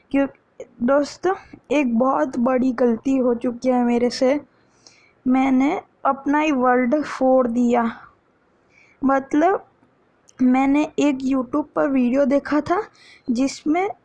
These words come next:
एक टीएनटी कैनल बनाने का दिखाया। वो कैनल बहुत ओपी थी, तो इसलिए मेरे को भी curiosity हुई कि मैं भी ये बनाऊँ।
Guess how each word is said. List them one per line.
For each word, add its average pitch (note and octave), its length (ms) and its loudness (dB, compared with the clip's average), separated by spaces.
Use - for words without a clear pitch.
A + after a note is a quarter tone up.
एक D#4+ 300 0
टीएनटी D4 520 0
कैनल C#4+ 560 2
बनाने B3 540 2
का B3 180 -2
दिखाया। C#4 440 0
वो C4 380 -2
कैनल C4+ 300 2
बहुत B3 440 0
ओपी B3+ 400 -2
थी, C#4 260 0
तो C#4+ 60 2
इसलिए D4 460 2
मेरे C4+ 240 2
को D4+ 140 -2
भी D#4 120 0
curiosity C4+ 760 0
हुई C#4 360 2
कि C#4+ 160 -4
मैं B3+ 280 2
भी C#4 220 2
ये C4+ 80 4
बनाऊँ। B3 440 0